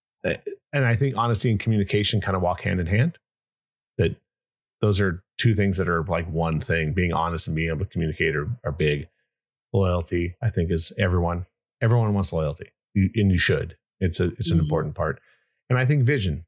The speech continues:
Speaker 1: a, a vision for where you want the relationship to go. And, and a lot of people don't have that. We, we jump into things way too fast. And then you realize a year later that you've gotten into something that you can't get out of.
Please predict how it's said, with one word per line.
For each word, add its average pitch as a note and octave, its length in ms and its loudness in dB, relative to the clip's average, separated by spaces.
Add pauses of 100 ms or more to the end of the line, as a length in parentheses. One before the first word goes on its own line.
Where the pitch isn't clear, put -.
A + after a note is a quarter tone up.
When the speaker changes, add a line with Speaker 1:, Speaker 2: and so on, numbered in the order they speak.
(100)
Speaker 1:
a, F#2+ 120 0
a A2 160 -2
vision A2 400 4
for G#2+ 180 0
where A2 220 2
you G#2+ 200 2
want A2 360 -2
the A2 100 2
relationship F#2 540 0
to - 80 -4
go. E2+ 340 0 (400)
And, F#2 340 2
and E2+ 320 0 (460)
a A#2 80 0
lot B2 160 4
of B2 60 -4
people B2 240 0
don't A#2+ 240 0
have A#2+ 240 0
that. F#2 420 -2 (220)
We, G2 160 2
we G#2+ 180 4
jump G#2+ 320 2
into A#2 240 4
things F#2 340 -2
way E2+ 420 2
too G2+ 320 0
fast. E2+ 680 -2 (520)
And G#2 200 2
then G2+ 260 2
you F#2 320 0
realize F#2 920 0 (280)
a A#2+ 60 4
year G2 260 2
later F2 520 0
that E2 220 -4 (180)
you've F2 140 -2
gotten F2 300 0
into E2 200 -2
something D#2 480 -4
that D2 160 -4
you D#2 420 -4 (400)
can't F2 180 0
get D2 120 0
out D#2 240 0
of. A#1 200 -6